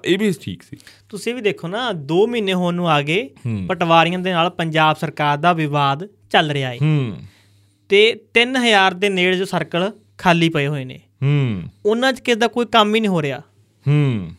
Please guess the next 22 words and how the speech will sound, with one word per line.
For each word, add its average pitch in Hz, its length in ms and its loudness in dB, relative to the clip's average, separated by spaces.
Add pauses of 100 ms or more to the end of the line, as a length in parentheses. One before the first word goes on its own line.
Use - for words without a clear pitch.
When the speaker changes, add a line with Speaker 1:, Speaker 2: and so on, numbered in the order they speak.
(120)
Speaker 2:
ਨਾ 175 120 -4
ਕਿਸੇ 170 120 -6
ਦਾ 185 120 0
ਫਰਦ 160 340 0
ਵਾਲਾ, 180 340 6
ਨਾ 170 200 0
ਕਿਸੇ 165 180 -8
ਦਾ 165 200 2
ਰਜਿਸਟਰੀ 156 420 -2
ਵਾਲਾ, 175 260 6
ਜਿਹਦੇ 180 360 0
ਰੌਲੇ 170 220 2
ਪਏ 175 200 0
ਖੜੇ 180 240 0
ਆ 180 40 0
ਸਾਰੇ 170 220 -2
ਚਾਰਿਆਂ 170 280 -2
ਦੇ, 165 240 -2 (340)
ਸਾਰੇ 170 220 2
Speaker 1:
ਹੂੰ। 202 80 0
Speaker 2:
ਚੁੱਪ 202 240 -2
ਨੇ। 196 160 -6